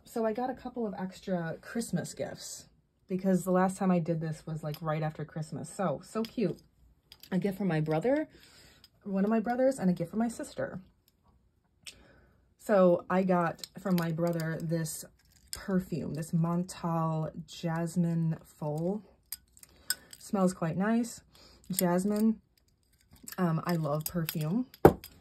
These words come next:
Uh, hang on a second, I need a sip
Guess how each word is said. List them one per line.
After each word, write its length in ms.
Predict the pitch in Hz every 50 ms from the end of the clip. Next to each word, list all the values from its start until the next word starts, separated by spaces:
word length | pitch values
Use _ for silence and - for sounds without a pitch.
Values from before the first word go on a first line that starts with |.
| - - - _ _ _ _ _ - - - - -
Uh, 340 | 175 170 170 156 143 151 - - - _ _ - - - - -
hang 160 | 185 180 185 165
on 80 | - -
a 40 |
second, 300 | - - 143 - 160 156
I 60 | 156 156
need 160 | 160 165 160
a 20 |
sip 260 | 156 - - 147 139